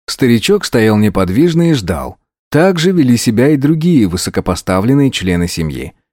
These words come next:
Никто не вышел вперед, не раскинул руки, приглашая блудную дочь в объятия. Кучка манекенов, блин. Надя, вышедшая из электрокара первой, окончательно превратилась в серую мышку. Хвостик поджала,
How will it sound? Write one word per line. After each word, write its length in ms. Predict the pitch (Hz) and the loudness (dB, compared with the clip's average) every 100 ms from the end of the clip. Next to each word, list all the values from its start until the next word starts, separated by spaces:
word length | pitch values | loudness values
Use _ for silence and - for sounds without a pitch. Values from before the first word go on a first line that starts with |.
| - | -6
Никто 400 | 104 165 - 240 | -2 0 0 2
не 140 | 208 104 | 4 2
вышел 300 | 95 90 80 | 0 -2 -8
вперед, 640 | - 80 82 147 151 - - | -6 -4 0 0 0 -6 -2
не 160 | 123 | 0
раскинул 500 | 156 - 254 170 98 | 0 0 0 2 0
руки, 360 | 85 147 165 127 | 0 0 2 0
приглашая 600 | 113 110 107 - 113 98 | 0 0 0 0 0 0
блудную 440 | 107 110 92 92 | -2 -2 0 0
дочь 240 | 87 101 104 | 0 -2 -2
в 60 | |
объятия. 640 | 95 82 76 65 73 57 _ _ _ | -4 -2 -6 -6 -10 -12 _ _ _
Кучка 400 | - 190 214 - | -2 -2 0 0
манекенов, 840 | 240 233 226 - 101 101 101 - _ - | 2 4 2 0 0 0 -2 -6 _ -12
блин. 540 | 78 85 71 60 - _ - | -6 -6 -6 -12 -16 _ -6
Надя, 580 | 98 120 196 170 175 - | 0 2 2 2 0 -2
вышедшая 640 | 98 131 151 117 - 107 104 | -2 0 0 -2 -2 0 2
из 100 | 107 | 0
электрокара 680 | 104 - 101 - 98 87 | -2 -2 -4 -2 -2 -2
первой, 400 | 82 147 180 139 | 0 0 2 2
окончательно 800 | 117 113 - 101 - 170 156 131 113 | 0 -4 -2 -2 0 -2 0 -2 0
превратилась 640 | 98 92 90 120 117 - | -2 -2 -2 0 0 -2
в 80 | - | -8
серую 420 | 98 92 87 87 | -2 -2 0 -2
мышку. 500 | 76 71 - - - _ _ | -4 -8 -12 -14 -16 _ _
Хвостик 520 | - 175 247 - 101 - | -4 0 0 0 -6 -6
поджала, 640 | 76 71 92 165 175 | -8 -4 -2 0 0